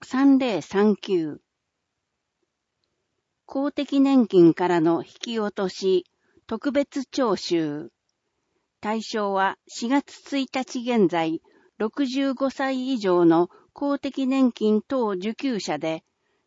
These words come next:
前年中の年金所得にかかる個人の市府民税の納税義務のある人。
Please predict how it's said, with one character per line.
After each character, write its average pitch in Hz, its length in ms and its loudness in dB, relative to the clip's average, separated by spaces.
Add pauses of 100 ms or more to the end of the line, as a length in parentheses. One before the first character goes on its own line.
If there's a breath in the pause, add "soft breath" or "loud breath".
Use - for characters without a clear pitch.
(120)
前 247 140 2
年 262 340 6
中 254 360 -6
の 233 260 -2 (100)
年 262 240 4
金 277 280 0
所 269 160 -4
得 202 260 -2
に 180 140 6
か 185 160 -8
か 196 120 -2
る 175 240 -2 (300 soft breath)
個 285 220 -4
人 214 340 6
の 175 260 6
市 - 320 -8
府 - 200 -4
民 269 240 6
税 196 260 2
の 175 260 6
納 269 300 2
税 269 240 -4
義 262 140 -4
務 214 160 4
の 160 220 2
あ 240 100 -2
る 196 100 -2
人。 - 480 -8